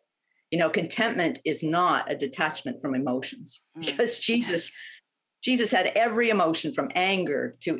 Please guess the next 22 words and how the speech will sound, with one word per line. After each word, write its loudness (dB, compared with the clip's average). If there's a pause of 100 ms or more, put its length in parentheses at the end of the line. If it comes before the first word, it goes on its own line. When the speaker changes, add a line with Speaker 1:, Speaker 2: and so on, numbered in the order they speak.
Speaker 1:
to, -2 (180)
to -2
agony, 0 (460)
to, 2
uh, 2 (420)
to 2
disappointment, -2 (140)
to 2
sadness, -2 (400)
you 2
know, 4
w-, -4
w-, -12
feeling 4
forsaken 2
by 4
God. 2
"Why 2
have 0
you -2
forsaken -4
me?" -20